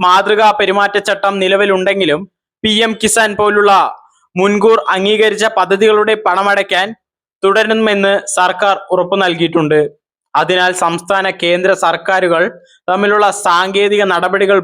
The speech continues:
പൂർത്തിയായാൽ ഫണ്ടുകൾ കർഷകരുടെ അക്കൗണ്ടുകളിലേക്ക് ഉടൻ ക്രെഡിറ്റ് ചെയ്യും. അതുകൊണ്ട് സുഹൃത്തുക്കളെ, നിങ്ങളുടെ ഇ കെ വൈ സി, ആധാർ, ബാങ്ക് അക്കൗണ്ട് വിവരങ്ങൾ പരിശോധിക്കുക.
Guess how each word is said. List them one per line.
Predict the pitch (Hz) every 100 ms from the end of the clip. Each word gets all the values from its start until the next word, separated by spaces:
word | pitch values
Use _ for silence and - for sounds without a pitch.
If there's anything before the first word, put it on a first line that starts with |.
| -
പൂർത്തിയായാൽ | 180 180 208 190 185 160 - _
ഫണ്ടുകൾ | 165 170 180 180 180 196
കർഷകരുടെ | 156 - 185 180 185 165
അക്കൗണ്ടുകളിലേക്ക് | - 208 233 226 185 170 151 151 160 156 _ _ - 175
ഉടൻ | 185 175 -
ക്രെഡിറ്റ് | 160 160 160 -
ചെയ്യും. | 151 143 139 135 _ _ _ _ - 160
അതുകൊണ്ട് | 190 190 190 196 196 -
സുഹൃത്തുക്കളെ, | 180 185 185 202 208 180 - - _ 175
നിങ്ങളുടെ | 185 208 208 160 175
ഇ | 208
കെ | 214 208
വൈ | 202 196
സി, | 196 214 175 165
ആധാർ, | 180 208 208 202
ബാങ്ക് | 175 170 190 190
അക്കൗണ്ട് | 208 214 202
വിവരങ്ങൾ | 185 196 190 190 175
പരിശോധിക്കുക. | 160 151 180 160 156 156